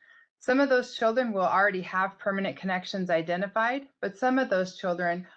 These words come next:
are waiting for those adoptive resources to be identified, for connections to be made. And that's what we are here to talk about today with our foster and adoptive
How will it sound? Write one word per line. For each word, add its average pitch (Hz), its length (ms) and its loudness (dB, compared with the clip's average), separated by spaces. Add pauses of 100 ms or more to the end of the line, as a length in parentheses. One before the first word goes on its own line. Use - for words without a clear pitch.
(200)
are 180 100 0
waiting 196 380 -2
for 202 120 -10
those 175 280 0
adoptive 170 560 -4
resources 180 800 -4 (440)
to 185 80 -12
be 190 160 0
identified, 196 920 0 (120)
for 180 120 -4
connections 185 560 -4
to 185 100 -8
be 180 160 -4
made. 180 440 -4 (300)
And 185 140 -2
that's 233 260 0
what 208 140 -2
we 202 240 -2
are 160 220 0
here 214 100 -2
to 185 80 0
talk 185 300 -4
about 185 200 0
today 180 300 -2
with 170 220 -2
our 165 260 0
foster 180 340 -4
and 175 100 -2
adoptive 165 600 -2